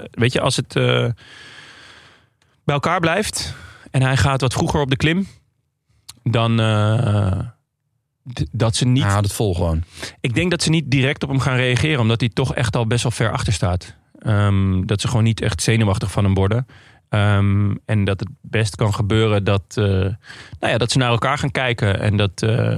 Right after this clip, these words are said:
Speaker 1: dat er niet
Speaker 2: Ik denk dat je dan wel nodig hebt dat Vingegaard niet goed is. Want anders dan heeft Visma op zich wel een re-, lekker team om tempo te maken.
Speaker 1: Zeker, dat hebben ze zeker. Eh, en, en,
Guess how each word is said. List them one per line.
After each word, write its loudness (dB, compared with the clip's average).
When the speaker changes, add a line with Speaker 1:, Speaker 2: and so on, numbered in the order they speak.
Speaker 1:
dat -4
er 0
niet 0
Speaker 2:
Ik -12
denk 0
dat 0
je 0
dan 2
wel 2
nodig 0
hebt -2
dat -2
Vingegaard 0
niet 2
goed -2
is. -8
Want -2
anders 0
dan 0
heeft 2
Visma 0
op -6
zich -2
wel 0
een 2
re-, -2
lekker -2
team -2
om -2
tempo -2
te -6
maken. -6
Speaker 1:
Zeker, 2
dat -4
hebben -2
ze -2
zeker. 0
Eh, 0
en, 0
en, -2